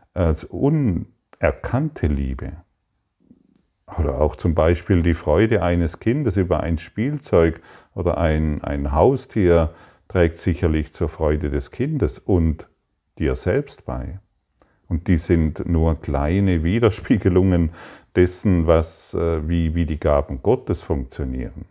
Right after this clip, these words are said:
Und wir sind ein Teil davon. Und diese Art des Gebens, das Geben von Dingen, die sich durch das Verschenken vermehren, ist die Art und Weise, wie wir erschaffen.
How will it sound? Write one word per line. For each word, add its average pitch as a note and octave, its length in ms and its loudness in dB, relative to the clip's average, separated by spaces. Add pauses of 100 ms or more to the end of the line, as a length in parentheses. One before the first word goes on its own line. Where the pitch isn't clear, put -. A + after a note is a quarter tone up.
(920)
Und E2+ 180 2
wir F2+ 120 6
sind F#2 320 0
ein D2+ 260 -4
Teil A#2 440 -4
davon. C2+ 600 -6 (760)
Und E2 180 -4
diese G2 320 4
Art F#2+ 280 0
des - 240 -4
Gebens, G#2 640 -2 (260)
das - 320 0
Geben G#2 420 0
von E2 340 0
Dingen, G#2+ 380 0
die E2+ 120 2
sich E2+ 220 -6
durch E2 280 -2
das D2+ 200 -2
Verschenken G2+ 760 -2
vermehren, F#2 640 0 (340)
ist - 240 -4
die G#2 160 -2
Art E2+ 380 0
und E2+ 260 0
Weise, D2+ 640 0 (400)
wie F#2 260 2
wir D2 280 0
erschaffen. D#2+ 840 -6